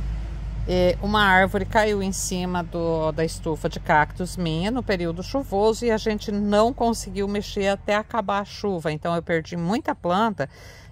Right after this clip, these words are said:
e as que ficaram, como essa, tem marcas de fungo por excesso de umidade. Mesmo assim, olha, apliquei um fungicida, a planta resistiu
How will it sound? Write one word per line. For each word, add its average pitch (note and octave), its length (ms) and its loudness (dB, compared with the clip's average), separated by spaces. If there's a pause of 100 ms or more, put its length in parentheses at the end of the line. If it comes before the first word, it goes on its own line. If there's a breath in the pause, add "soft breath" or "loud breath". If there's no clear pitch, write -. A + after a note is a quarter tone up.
e F3 100 4
as - 140 0
que - 120 -18
ficaram, F#3 560 4
como G3 320 0
essa, E3+ 400 2
tem G#3 200 -2
marcas F3 480 2
de B3+ 120 -6
fungo G3+ 680 0 (460 soft breath)
por G3 200 2
excesso F#3+ 520 2
de F#3 120 -8
umidade. F3+ 760 2
Mesmo B3+ 480 2
assim, G3 480 0 (140)
olha, F3+ 320 6
apliquei A#3+ 380 -2
um F#4 80 0
fungicida, G#3+ 760 0
a F3+ 40 4
planta C#4 600 4
resistiu G3+ 840 0